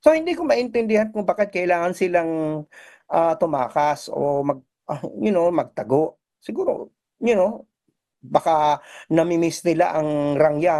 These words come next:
ng kanilang mga sariling mga silid-tulugan o kaya ang kanilang mga bahay. Pero malinaw kasi, eh, hindi naman basta-basta sila pinapahuli ng walang, walang basehan.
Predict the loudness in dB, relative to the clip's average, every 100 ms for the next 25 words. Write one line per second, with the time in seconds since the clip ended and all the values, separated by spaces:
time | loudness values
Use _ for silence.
0 | 0 0 0 0 0 2 0 0 -4 -2
1 | -2 0 0 -2 -2 -4 -2 -2 -2 -4
2 | -4 0 0 0 -2 -12 -8 -2 -2 -2
3 | -4 -4 -2 -2 0 0 0 -4 -4 -8
4 | -10 _ _ _ _ _ _ _ 2 2
5 | 4 2 2 0 2 2 -2 -4 -4 -2
6 | -6 -4 -4 -2 0 0 2 0 0 -4
7 | -4 -6 -10 -6 -2 0 -2 -6 _ _
8 | _ 0 2 0 -2 -2 0 2 0 -2
9 | -4 -10 -20 -12 -2 0 2 2 0 -4
10 | -12 _ 0 0 0 -2 -4 -4 -4 -6
11 | -6 -6 -8 -12 -20 _ _ _ _ _
12 | _ _ -6 4 4 4 0 0 -2